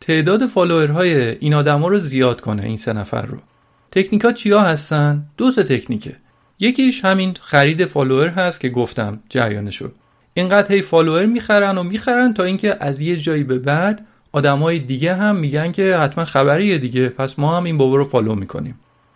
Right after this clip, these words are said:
پس تکنیک اول خرید فالوور فیک. تکنیک بعدی هم عکسای فیکه، یعنی عکسای تقلبی از سبک زندگی اشرافی. توی عکس داری به مخاطبت القا می‌کنی که توی یک مسافرت هستی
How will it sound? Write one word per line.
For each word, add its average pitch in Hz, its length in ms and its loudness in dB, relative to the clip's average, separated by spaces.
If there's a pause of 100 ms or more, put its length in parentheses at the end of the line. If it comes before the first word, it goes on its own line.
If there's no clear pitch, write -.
(180)
پس 156 220 0
تکنیک 147 420 -4
اول 135 560 2
خرید 202 560 0
فالوور 139 460 2
فیک. - 480 -8 (640)
تکنیک 196 360 0
بعدی 202 460 2
هم 240 400 2
عکسای 185 480 0
فیکه، 135 480 -4 (440)
یعنی 180 200 2
عکسای 202 420 0
تقلبی 160 640 0
از 202 180 0
سبک 214 380 -2
زندگی 151 480 -2
اشرافی. 117 720 -8 (720)
توی 226 180 0
عکس 220 500 -2 (100)
داری 190 180 4
به 202 80 2
مخاطبت 170 760 -2
القا 151 300 0
می‌کنی 240 380 2
که 233 220 -4
توی 208 240 -2
یک 208 260 -2
مسافرت 151 680 0
هستی 104 480 -6